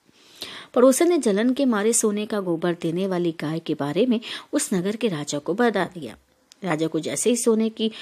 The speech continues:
गोबर देने वाली गाय का पता चला, तो उन्होंने तुरंत सैनिकों को भेजकर उसे महल लाने के लिए कहा। जब सैनिक बुढ़िया के घर पहुंचते हैं, तब वे सूर्यदेव को भोग लगाकर खुद भोजन करने के लिए निगा-, निवाला उठाने ही वाली थी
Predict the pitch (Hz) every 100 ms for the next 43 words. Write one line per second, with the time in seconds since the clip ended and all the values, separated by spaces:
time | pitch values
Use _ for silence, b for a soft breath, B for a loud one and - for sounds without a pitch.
0 | B B B 170 180 208 202 208 208 202
1 | 202 190 180 175 160 151 160 165 185 247
2 | 233 247 311 370 392 381 220 269 302 226
3 | 180 165 156 151 151 208 - 196 - -
4 | 202 170 156 170 214 220 220 214 208 202
5 | - - _ _ _ _ _ B B B
6 | B B B 254 247 269 285 269 233 202
7 | 240 294 254 226 - 165 160 160 165 175
8 | - B B 240 269 262 269 277 196 160
9 | 151 143 160 185 214 180 151 - 208 -
10 | _ - 220 165 165 208 220 165 156 156
11 | 156 143 214 240 220 190 185 175 147 160
12 | 294 _ - - 165 160 240 247 175 147
13 | 170